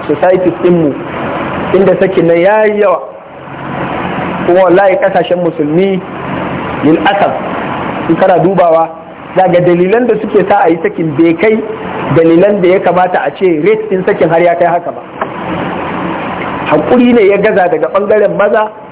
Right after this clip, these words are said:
da kuma daga ɓangaren mata. Su maza haƙurinsu a kan laifin matan, mata kuma haƙurinsu a kan kar su yi laifin duka ya gaza.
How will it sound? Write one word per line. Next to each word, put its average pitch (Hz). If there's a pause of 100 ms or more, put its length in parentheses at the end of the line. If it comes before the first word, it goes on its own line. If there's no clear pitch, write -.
(1200)
da 156
kuma 190
daga 180
ɓangaren 170
mata. 143 (2000)
Su 220
maza 226 (500)
haƙurinsu 233
a 175
kan 196 (560)
laifin 175
matan, 175 (680)
mata 226
kuma 247
haƙurinsu 233 (560)
a 165
kan 214
kar 233
su 208
yi 196
laifin 196 (440)
duka 226
ya 175
gaza. 190